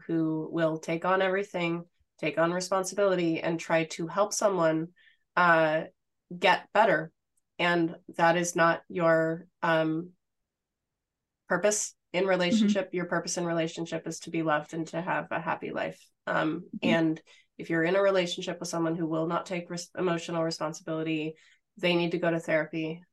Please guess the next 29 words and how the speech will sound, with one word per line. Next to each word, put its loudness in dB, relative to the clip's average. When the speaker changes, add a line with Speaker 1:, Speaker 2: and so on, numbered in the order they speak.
Speaker 1:
Um, 0
narcissists -2
are, 6
uh, 0
they're 6
not 6
functioning 0
in 2
empathy. -4
And -2
so -2
they 0
are 4
very 0
different, -4
difficult -2
people -2
to -4
be 2
in 0
relationship 0
with. 0
Um, 6
and 4
I 8
will 4
not 2
pair -2
with -2